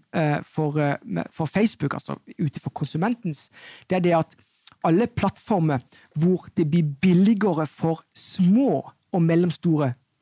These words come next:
eh, bedrifter å, eh, å, å ekspandere,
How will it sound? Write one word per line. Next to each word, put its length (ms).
eh, 140
bedrifter 640
å, 160
eh, 540
å, 240
å 320
ekspandere, 720